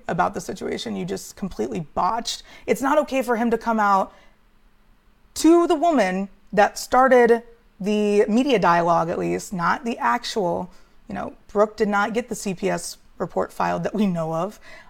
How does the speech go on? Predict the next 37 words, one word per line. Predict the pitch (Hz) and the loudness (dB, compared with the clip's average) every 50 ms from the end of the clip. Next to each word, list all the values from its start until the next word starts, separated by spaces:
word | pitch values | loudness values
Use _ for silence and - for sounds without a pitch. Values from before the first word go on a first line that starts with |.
| _ _ | _ _
um, | - 208 202 190 185 185 185 185 196 - - _ _ _ | -2 0 0 0 0 0 -2 -4 -6 -8 -12 _ _ _
but | - 247 233 240 | -4 -4 -4 -4
to | - 247 | -12 -14
come | - - 277 285 285 | -10 -6 -4 -2 0
out | 285 262 254 | 0 0 0
against, | 247 220 247 233 226 - - - - - - - - | 0 -2 -2 -4 -4 -6 -12 -20 -20 -20 -12 -2 0
not | 349 | 2
even | 415 403 381 311 | 2 2 2 0
come | 302 359 359 | 0 2 2
out, | 359 320 233 220 - - _ - _ _ _ - - _ - - | 4 4 2 2 0 -14 _ -20 _ _ _ -20 -20 _ -12 -4
just | - 262 247 - - - - _ | -2 -2 -2 -4 -12 -20 -14 _
Brooke | 220 220 311 320 - | -2 0 0 0 2
is | 330 277 240 | 0 -2 0
asking | - 254 262 262 262 - 262 240 | 0 0 0 0 0 0 0 0
this | 214 196 185 | 2 0 0
botched | 170 160 - 214 214 247 247 - - 262 | -4 2 4 6 6 6 4 2 2 4
ass | 240 233 226 233 | 4 4 4 2
question, | - - 247 240 233 - 196 185 190 | 0 2 2 2 2 -2 -4 -2 -2
much | 196 208 - | -2 -4 -2
like | 226 220 - | -2 -4 0
her | - 220 | 0 0
reporting, | 214 202 - - - 262 254 190 175 170 180 202 202 - - - - - - - - | 0 0 -2 -2 -2 0 0 0 0 -2 -4 -6 -8 -10 -16 -20 -20 -20 -18 -4 -2
and | 240 247 247 254 254 247 240 233 - - - - | 0 2 2 2 2 2 0 -2 -4 -12 -20 -6
it | - 254 | -4 2
doesn't, | 214 285 285 254 277 269 | 4 4 4 4 0 -2
it, | - 302 311 - | -4 -8 -8 -8
he | - - 269 294 - | -8 -8 -8 -8 -10
has | - - 254 269 262 - | -10 -10 -8 -8 -10 -4
to, | - 262 | -4 2
like, | 226 214 185 185 - - - - | 2 4 2 2 -2 -10 -6 -4
ask | 240 220 233 226 - - - | -2 -2 -2 -4 -6 -10 -2
what | 233 226 | -2 0
it | 202 - 220 | 0 0 -4
means, | 185 196 226 233 247 247 247 247 247 - - - - - - - _ _ | -4 -2 0 0 2 2 0 -2 -4 -6 -14 -18 -20 -20 -20 -20 _ _
and | - 202 175 | -6 -6 -4
she | - 202 | -4 -4
just | 175 180 175 - - - | -4 -4 -4 -6 -14 -16